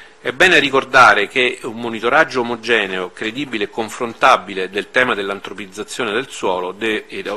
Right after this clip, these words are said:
e in generale del consumo deve potersi basare su classi di misurazione che siano tra loro armonizzate e adeguatamente descritte,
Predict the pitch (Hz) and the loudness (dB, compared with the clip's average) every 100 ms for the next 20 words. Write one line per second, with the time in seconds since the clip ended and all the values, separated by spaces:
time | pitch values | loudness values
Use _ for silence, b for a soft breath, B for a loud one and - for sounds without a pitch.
0 | 98 104 101 95 95 92 110 113 95 98 | -10 -12 -12 -10 -12 -6 -2 -2 -2 -8
1 | - 151 - 113 92 95 120 131 127 160 | -8 -8 -8 -10 -10 -10 -2 2 2 0
2 | 131 - 127 117 120 117 98 98 - 131 | -2 -2 -4 0 2 4 4 2 -6 -6
3 | 104 - B B B B - 165 - 135 | -8 -10 B B B B 2 2 2 -6
4 | 117 113 123 113 - 160 135 107 - 131 | -8 -8 -2 -2 -2 -2 0 -2 -4 -4
5 | 107 104 110 127 110 107 101 95 101 123 | -4 -4 -4 -2 -2 -2 -6 -8 0 2
6 | 104 98 110 101 95 92 92 98 101 - | 2 -2 -2 -4 -4 -6 -6 -6 -8 -10
7 | 90 90 - 98 82 - 113 | -12 -12 -10 -10 -10 -4 -4